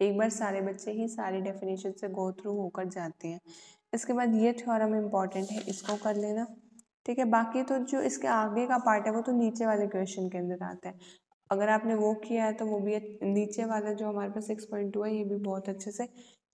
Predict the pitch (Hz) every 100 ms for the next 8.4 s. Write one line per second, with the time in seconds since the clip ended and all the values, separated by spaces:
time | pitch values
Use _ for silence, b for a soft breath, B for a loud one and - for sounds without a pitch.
0 | - 202 196 202 185 180 185 185 - 208
1 | 214 214 214 220 226 226 220 - 202 196
2 | 202 214 202 196 202 208 202 190 202 226
3 | - - 190 - - _ _ _ _ _
4 | _ - 214 226 226 196 220 226 220 208
5 | 214 233 226 226 226 240 240 233 254 254
6 | 233 220 226 226 240 226 226 226 240 226
7 | 208 208 196 196 208 202 202 202 196 185
8 | 185 196 196 226